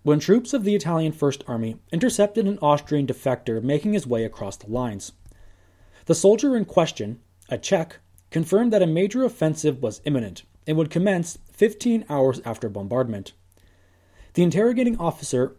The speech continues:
sent the defector onto Supreme Command, where, several hours later, air reconnaissance confirmed his report.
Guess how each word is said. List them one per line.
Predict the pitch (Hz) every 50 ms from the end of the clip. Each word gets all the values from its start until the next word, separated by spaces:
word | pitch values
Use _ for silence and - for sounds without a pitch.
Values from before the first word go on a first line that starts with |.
| _ _
sent | - - - 180 208 202
the | 226 233
defector | 254 - - - 165 156 - - 160 160 -
onto | - 127 120 131
Supreme | - 131 - - - 117 104
Command, | 95 - 110 123 151 151 147 143 151 170 - _ _ _ -
where, | - 170 170 170 170 160
several | 160 - - 185 185 208 233 233 226
hours | - 175 170 170 151 120
later, | 123 123 117 113 110 110 - _ _ _ - -
air | 165 180
reconnaissance | 202 247 247 - 165 147 139 139 131 - 135 127 -
confirmed | - 139 120 - 120 110 110 107
his | 107 98 95
report. | 98 90 - - 143 127 101 - -